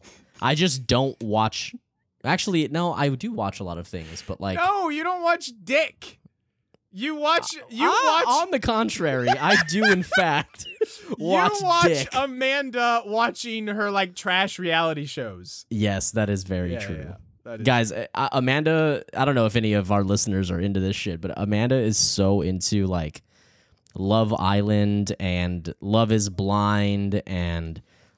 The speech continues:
Speaker 2: the Challenge and
Speaker 1: What is that,
Speaker 2: Survivor and
Speaker 1: what is
Speaker 2: all
Speaker 1: that
Speaker 2: the fucking
Speaker 1: Spanish Survivor that I
Speaker 2: <laughs>
Speaker 1: saw
Speaker 2: Yeah,
Speaker 1: at work
Speaker 2: dude.
Speaker 1: that I, I immediately, I was like, "Oh, Amanda a hundred percent watches this."
Speaker 2: Dude, such ridiculous stuff. It's so bad, but, like, the second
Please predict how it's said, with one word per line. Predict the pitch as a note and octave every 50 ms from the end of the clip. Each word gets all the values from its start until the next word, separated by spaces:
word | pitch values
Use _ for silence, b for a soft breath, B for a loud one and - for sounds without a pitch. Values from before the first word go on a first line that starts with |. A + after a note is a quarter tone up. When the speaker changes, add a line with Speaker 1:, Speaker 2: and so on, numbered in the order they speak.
| b -
Speaker 2:
the | -
Challenge | - - - - C#3 B2 A#2 A#2 A#2 A#2 A#2 A#2 A#2 A#2 A#2 A#2 G#2+ G#2+
and | G#2 G2+
Speaker 1:
What | F#3+ G3+ G#2
is | G2
that, | F#2 G2
Speaker 2:
Survivor | A2 A2+ A#2 A#2 A2+ G#2 A#2 A#2 A#2 A2+ A2+ A2+ A2+ A2
and | G2+ F#2
Speaker 1:
what | G2 G2+
is | A2+ A#2
Speaker 2:
all | C3 C#3+
Speaker 1:
that | C#3 D3
Speaker 2:
the | C3+
fucking | - - C3+ B2+ B2 G3
Speaker 1:
Spanish | F#3 F#3 F#3 F3+ F#3 F#3 - - -
Survivor | - - E3+ D3 C3 D3 C#3 C#3 C#3 A#2+ - C3 B2+ A#2+ B2 B2+
that | - C#3+ C#3+
I | C#3+ F3
Speaker 2:
<laughs> | C#3+ C3
Speaker 1:
saw | - F3 D#3+ D#3 D#3 D#3
Speaker 2:
Yeah, | C#3
Speaker 1:
at | B2+ A#2+
work | D3 C#3+ C#3 C#3+ C#3+ C3
Speaker 2:
dude. | C3 D3 D3 C3+ C3+ C3
Speaker 1:
that | C#3+ D3 D3 D3
I, | D3+ D3+ D3+ C#3
I | D3 D3 D#3
immediately, | D#3 D#3 D#3+ E3+ E3 D#3+ D#3+ D#3 D3
I | D3
was | C#3+ C#3
like, | C#3 C3+ -
"Oh, | C#3+ C#3+ C3+
Amanda | C3+ C#3 C#3+ C#3+ C3+ C3+ B2+ A#2+
a | A#2+
hundred | A2 C3 D3 C#3 C3 B2+
percent | - C3+ B2+ - C#3 A#2 G#2
watches | G#2+ A2+ A2 A2+ A2 - - B2+ A2+ G2+ F#2+
this." | - G2+ G#2 G#2 - - F#2+ F#2
Speaker 2:
Dude, | F2+ F2+ F#2+ F#2+ F2+ F#2+ - - -
such | - - - C3 B2 - - - - -
ridiculous | G#2 G2+ G2 F#2 F2+ F#2 F2 - G2 F2+ F2+ F2 -
stuff. | - F#2+ F#2 -
It's | - D#3+ D#3+ - -
so | - - - A3 A3 A#3 A3+
bad, | D3 - A2+ A2 B2 C#3 E3 E3+ D3
but, | D#3 D3 G#2+
like, | C3+ C3+ B2+ - -
the | B2 C#3 C3+
second | - - - - - D3 C#3+ D3+ - F3+ F3